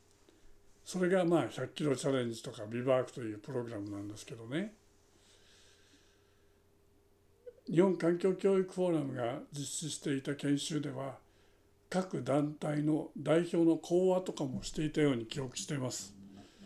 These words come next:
対象も大学生とかよりも、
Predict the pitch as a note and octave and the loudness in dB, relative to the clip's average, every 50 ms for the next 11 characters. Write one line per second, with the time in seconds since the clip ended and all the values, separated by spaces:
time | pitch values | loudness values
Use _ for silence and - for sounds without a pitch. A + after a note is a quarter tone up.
0 | - - - _ _ _ _ _ _ _ _ _ - D3+ D3+ D#3 D3+ - E3+ E3 | -20 -20 -20 _ _ _ _ _ _ _ _ _ 4 6 6 6 6 6 6 8
1 | E3 E3 E3+ E3 E3 - - - - D3 D#3 D#3+ E3 F3 F3+ F3 - - - D3 | 10 10 10 10 8 6 0 -6 -4 0 4 4 6 4 4 0 -2 -4 -4 -4
2 | C#3 C3 - - - C#3+ C3 B2+ B2 B2+ B2 B2 C3 C#3+ - - | -4 -4 -8 -10 -10 -8 -8 -6 -6 -4 -2 -2 -2 -2 -2 -4